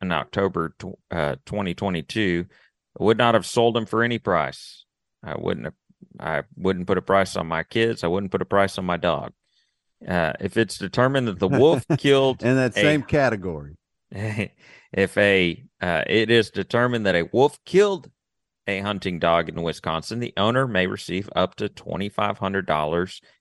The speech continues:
Speaker 1: in compensation. Kind of an interesting, uh, rule, law, rule on the books, but, I mean, makes sense, right? I mean,
Speaker 2: Well, so,
Speaker 1: if you're
Speaker 2: so
Speaker 1: introducting, introducing wolves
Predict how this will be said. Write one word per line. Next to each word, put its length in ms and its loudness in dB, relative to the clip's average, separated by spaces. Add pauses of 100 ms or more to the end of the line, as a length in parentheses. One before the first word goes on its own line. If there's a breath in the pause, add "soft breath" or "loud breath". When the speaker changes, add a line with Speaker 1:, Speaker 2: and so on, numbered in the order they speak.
Speaker 1:
in 140 -8
compensation. 920 -6 (1400)
Kind 140 4
of 60 0
an 40 4
interesting, 800 0
uh, 280 4
rule, 560 2
law, 600 2 (460)
rule 540 -2
on 240 -2
the 80 -2
books, 600 2
but, 380 2 (380)
I 80 -6
mean, 360 -4
makes 320 -2
sense, 540 -2
right? 460 -2
I 80 -4
mean, 200 0
Speaker 2:
Well, 200 4
so, 580 2 (340)
Speaker 1:
if 160 -8
you're 200 4
Speaker 2:
so 60 4
Speaker 1:
introducting, 680 4 (160)
introducing 1040 0 (240)
wolves 720 0